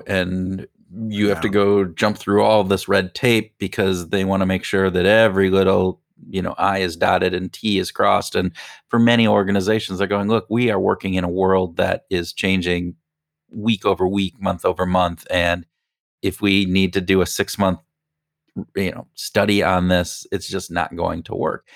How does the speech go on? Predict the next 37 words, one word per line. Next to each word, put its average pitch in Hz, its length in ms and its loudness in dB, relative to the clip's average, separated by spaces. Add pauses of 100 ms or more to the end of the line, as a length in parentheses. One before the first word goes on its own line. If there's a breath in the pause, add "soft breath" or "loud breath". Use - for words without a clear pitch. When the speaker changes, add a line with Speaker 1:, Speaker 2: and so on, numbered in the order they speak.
(200 loud breath)
Speaker 1:
And 139 120 0
I, 135 140 2 (160)
I, 117 160 0
I 113 60 4
think 156 320 -4
that - 200 0
that 95 280 2
Speaker 2:
Mm-hmm. 120 120 0
Speaker 1:
isn't 98 380 2 (160)
necessarily 92 640 0
the 87 80 0
case, - 340 0
but - 180 -4
on 98 140 2
both 101 280 2
parts, 92 280 -2
right? 104 300 4
That, 95 160 0 (260 soft breath)
yeah, 131 280 2
things 101 280 -2
are 92 60 2
changing, 95 440 0
but 101 140 -2
there 127 120 4
are 113 60 0
some 131 260 0
underlying 90 500 0
components, 87 520 -6
particularly 87 460 -4
around 85 200 -2
human 87 280 -8
behavior, 104 560 0 (380 soft breath)
that 107 160 2
are 92 340 2 (120)
not 95 340 -2
changing. 92 560 -8 (120)
And 92 420 0